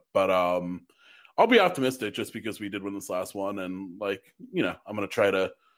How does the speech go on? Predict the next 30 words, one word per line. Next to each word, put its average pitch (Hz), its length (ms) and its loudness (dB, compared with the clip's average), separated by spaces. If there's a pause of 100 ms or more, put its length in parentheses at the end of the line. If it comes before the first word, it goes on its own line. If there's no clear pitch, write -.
(220)
try 113 160 6
to 104 80 2
keep 110 260 -2
the, 101 380 -2
the 113 80 -2
good, 107 260 2 (220)
good 139 100 6
vibes 110 300 6
flowing 107 380 4
here. 98 240 2
I'm 131 180 4
gonna 196 120 10
go, 160 440 8
I'll 143 160 4
go 170 100 8
Syracuse 135 640 2
takes 123 320 0
it 110 220 2 (420)
again, 117 340 6
like, 110 180 4
a 107 100 0
very 110 240 4
close 101 320 -6
one, 92 280 -6
as 90 140 -8
you 95 80 -10
said. 95 320 -2
I'm 107 160 -2
gonna 147 140 4
go, 127 580 8